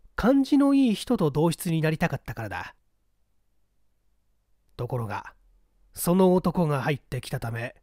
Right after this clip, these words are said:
それが二つともダメになったのである。彼は憤慨した。その男は、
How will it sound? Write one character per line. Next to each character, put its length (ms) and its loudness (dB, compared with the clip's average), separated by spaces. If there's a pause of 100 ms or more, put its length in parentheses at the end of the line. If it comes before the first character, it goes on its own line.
(500)
そ 180 -4
れ 140 2
が 280 0
二 280 0
つ 100 -4
と 160 2
も 160 4
ダ 220 0
メ 100 2
に 80 0
な 120 -6
っ 60 -20
た 120 -12
の 80 -12
で 100 -12
あ 80 -12
る。 140 -20 (2250)
彼 220 0
は 260 -12
憤 300 -2
慨 160 2
し 160 -4
た。 240 -8 (1400)
そ 180 -2
の 180 4
男 280 -2
は、 200 -6